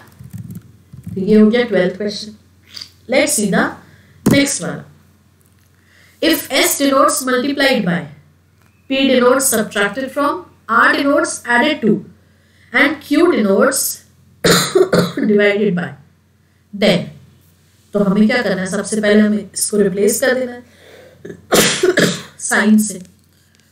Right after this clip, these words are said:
वन फ़ोर सिक्स फ़ोर वन, Q का मतलब था divide, वन टू वन, P का मतलब था subtract hundred, S का मतलब था multiply two, R का मतलब था ऐड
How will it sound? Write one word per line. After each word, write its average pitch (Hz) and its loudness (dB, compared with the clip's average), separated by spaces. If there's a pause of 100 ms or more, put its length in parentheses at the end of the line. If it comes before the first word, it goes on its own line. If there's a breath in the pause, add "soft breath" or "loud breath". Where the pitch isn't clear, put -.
(140)
वन 214 2
फ़ोर 277 4
सिक्स 294 -6
फ़ोर 226 2
वन, 262 0 (480 soft breath)
Q 269 0
का 285 2
मतलब 254 -2
था 285 -2 (100)
divide, 196 0 (680 soft breath)
वन 220 0
टू 240 -2
वन, 214 0 (340)
P 277 4
का 277 2
मतलब 226 -4
था 214 -6
subtract - -6
hundred, 240 0 (1200)
S 226 0
का 247 0
मतलब 226 -4
था 226 -2
multiply 208 0 (880 soft breath)
two, 269 2 (720)
R 226 2
का 240 0
मतलब 220 -2
था 247 -2 (440)
ऐड 202 2